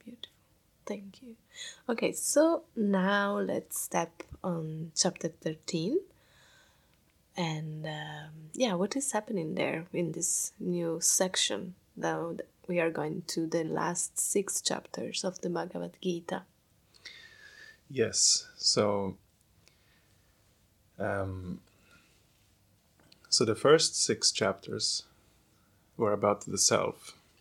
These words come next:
Speaker 2: and the middle six chapters, as, as you said, uh, about bhakti, but mainly about the object of bhakti, which is, which is Krishna, uh, the object of devotion. Um, and here in these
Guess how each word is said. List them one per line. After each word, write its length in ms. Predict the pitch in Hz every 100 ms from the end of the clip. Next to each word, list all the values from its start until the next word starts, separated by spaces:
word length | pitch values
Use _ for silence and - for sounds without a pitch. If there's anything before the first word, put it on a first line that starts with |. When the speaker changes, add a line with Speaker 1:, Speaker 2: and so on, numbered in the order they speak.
| - - _
Speaker 2:
and 140 | 104 95
the 60 |
middle 260 | 95 131 127
six 340 | - 104 -
chapters, 800 | - 110 95 - 95 95 - - 110 _ _ _ _
as, 240 | 101 95 -
as 220 | - -
you 80 | -
said, 220 | - 104 95
uh, 240 | - - -
about 360 | - 107 - -
bhakti, 340 | 113 - 107
but 240 | 90 92 - - - _ -
mainly 300 | 110 98 95
about 600 | 92 98 87 92 - - - -
the 160 | 95 -
object 480 | 107 - - - -
of 120 | -
bhakti, 380 | 90 90 - -
which 260 | 87 -
is, 380 | - - - - - _ -
which 200 | - -
is 100 | -
Krishna, 520 | - 98 - - - - _ _ _ _ _ - - -
uh, 300 | 95 90 - 113 110
the 120 | 90
object 440 | 98 95 - -
of 160 | 87 -
devotion. 680 | 90 98 101 - - - - - _ _ _ _ _ _ -
Um, 540 | 101 98 92 90 - _ _ _ _ _ _ _
and 120 | 107
here 200 | 98 123
in 140 | 120 113
these 340 | 101 95 -